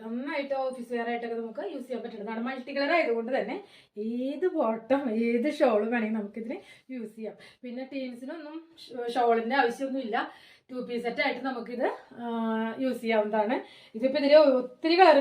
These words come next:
കളേഴ്സ് പോയിട്ടുണ്ടെങ്കിൽ പറയാൻ പറ്റാത്ത ഒത്തിരി, ഒത്തിരി ഷെയ്ഡ്സ് പോയിട്ടുണ്ട് ട്ടോ. ഒരു അഞ്ചാറ് കളേഴ്സ് തന്നെ ഇതില് നമുക്ക് ഡിസ്-, വന്നിട്ടുണ്ട്. നിങ്ങൾക്ക് കാണാം കുറച്ച്, കുറച്ച് വേരിയേഷനിൽ കണ്ടോ. അപ്പൊ എല്ലാ ബോട്ടത്തിന്റെയും കൂടി പെയർ ചെയ്യാൻ പറ്റും. ഓക്കെ, ഇത്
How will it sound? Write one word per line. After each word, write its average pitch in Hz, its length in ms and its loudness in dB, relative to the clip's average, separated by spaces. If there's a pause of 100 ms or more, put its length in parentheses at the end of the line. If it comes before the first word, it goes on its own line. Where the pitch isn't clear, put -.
കളേഴ്സ് 269 320 6
പോയിട്ടുണ്ടെങ്കിൽ 254 580 2
പറയാൻ 240 240 6
പറ്റാത്ത 277 200 0
ഒത്തിരി, 285 260 0
ഒത്തിരി 311 220 -6
ഷെയ്ഡ്സ് 277 320 0
പോയിട്ടുണ്ട് 233 440 -2
ട്ടോ. 254 120 8 (600)
ഒരു 247 180 4 (140)
അഞ്ചാറ് 269 460 6 (260)
കളേഴ്സ് 277 380 6
തന്നെ 311 260 4
ഇതില് 285 200 2 (420)
നമുക്ക് 262 260 2 (180)
ഡിസ്-, 262 240 0
വന്നിട്ടുണ്ട്. 240 320 2
നിങ്ങൾക്ക് 247 300 -2
കാണാം 226 560 2
കുറച്ച്, 233 220 -4
കുറച്ച് 247 220 2
വേരിയേഷനിൽ 226 640 2
കണ്ടോ. 254 180 6 (600)
അപ്പൊ 254 120 -10 (160)
എല്ലാ 269 460 -6 (100)
ബോട്ടത്തിന്റെയും 285 520 -6
കൂടി 277 240 -8
പെയർ 247 200 -6
ചെയ്യാൻ 240 240 -8
പറ്റും. - 240 -14 (220)
ഓക്കെ, 233 160 -4
ഇത് 226 260 2